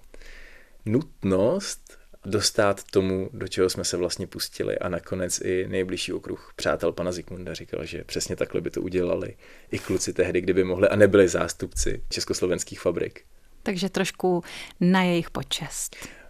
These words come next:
Speaker 1: Já si myslím, že všechno to, co děláme, je trošičku na jejich počest a jsem moc rád za to, že to ty lidi cítí a přece jenom už je to sedmdesát pět let starý příběh Hanzelky a Zikmunda, který se snažíme, aby byl pořád aktuální.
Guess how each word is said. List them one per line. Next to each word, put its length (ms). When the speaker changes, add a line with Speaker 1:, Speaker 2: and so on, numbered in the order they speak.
Speaker 1:
Já 200
si 120
myslím, 300
že 100
všechno 340
to, 100
co 140
děláme, 400
je 80
trošičku 440
na 120
jejich 180
počest 420
a 80
jsem 180
moc 300
rád 220
za 80
to, 100
že 120
to 100
ty 100
lidi 240
cítí 640
a 280
přece 300
jenom 200
už 80
je 60
to 100
sedmdesát 580
pět 260
let 100
starý 300
příběh 580
Hanzelky 460
a 60
Zikmunda, 400
který 380
se 120
snažíme, 420
aby 180
byl 240
pořád 400
aktuální. 640